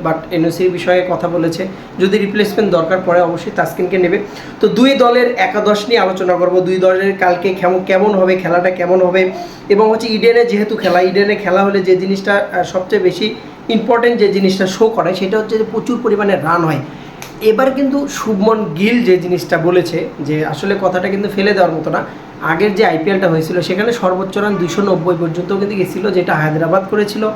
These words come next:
এবং মুম্বাইও কিন্তু সেরকম একটা স্কোর করেছিল। পরবর্তীতে কিন্তু আধা ঘন্টার ভেতর সেই স্কোরটা কিন্তু, রেকর্ডটা ভেঙে দেয়। তো কালকে আরসিবি ভার্সেস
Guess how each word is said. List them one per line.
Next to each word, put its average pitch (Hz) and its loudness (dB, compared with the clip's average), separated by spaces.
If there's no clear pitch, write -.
এবং 202 4
মুম্বাইও 196 4
কিন্তু 220 2
সেরকম 196 0
একটা 185 -2
স্কোর - -4
করেছিল। 220 2
পরবর্তীতে 233 2
কিন্তু 247 0
আধা 196 0
ঘন্টার 214 0
ভেতর 208 -2
সেই 185 2
স্কোরটা - -4
কিন্তু, 196 -2
রেকর্ডটা 180 0
ভেঙে 220 4
দেয়। 151 -2
তো 147 0
কালকে 247 2
আরসিবি 226 -2
ভার্সেস 196 0